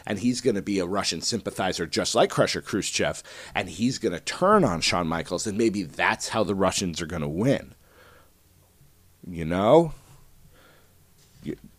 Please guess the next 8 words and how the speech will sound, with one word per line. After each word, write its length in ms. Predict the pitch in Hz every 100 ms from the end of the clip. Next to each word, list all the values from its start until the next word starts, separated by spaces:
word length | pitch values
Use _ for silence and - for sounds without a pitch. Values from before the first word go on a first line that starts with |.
| -
you, 160 | 92 - _
you 160 | 82
know? 640 | 80 90 117 143 165 175 - - - - - _ _ _ _ _
You 140 | 76 71
don't 220 | - -
know. 100 | - - - - - - - - - - - -
Page 320 | 190 165 -
twenty-two. 500 | - 104 73 - -